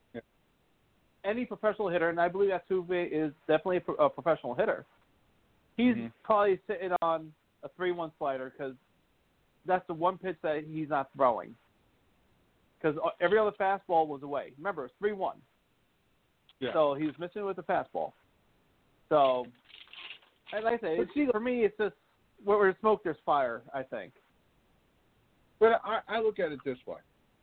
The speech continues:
Speaker 1: We're talking about them in, what, twenty seventeen?
Speaker 2: Well, even last year,
Speaker 1: We're in
Speaker 2: so twenty seventeen and
Speaker 1: world
Speaker 2: twenty nineteen.
Speaker 1: All right, so they weren't exactly world beaters at home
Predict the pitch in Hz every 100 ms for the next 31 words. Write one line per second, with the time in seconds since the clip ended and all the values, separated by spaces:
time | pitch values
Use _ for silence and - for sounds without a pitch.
0 | _ _ _ 196 220 233 202 170 143 131
1 | 143 127 120 98 - 139 143 135 135 131
2 | 123 127 143 - _ _ _ - _ _
3 | _ _ _ _ _ _ _ _ _ _
4 | _ _ 214 208 151 - - 175 185 165
5 | 156 - - 269 240 175 170 165 170 165
6 | 175 135 147 151 147 127 120 123 - _
7 | _ _ _ _ _ _ _ 135 104 -
8 | - 196 262 254 226 170 131 139 139 135
9 | 123 113 123 127 113 104 101 95 87 85
10 | _ - 120 117 - 110 104 87